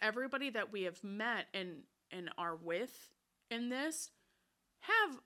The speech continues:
other humans with them. They're not, like, the only person.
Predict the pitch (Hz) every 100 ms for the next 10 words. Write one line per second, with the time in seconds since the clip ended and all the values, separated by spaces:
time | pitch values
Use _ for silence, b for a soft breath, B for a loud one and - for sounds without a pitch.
0 | 226 240 202 196 - 254 180 175 - 208
1 | 160 160 170 180 175 170 185 170 - -
2 | _ - 190 190 175 175 165 - 202 196
3 | 151 156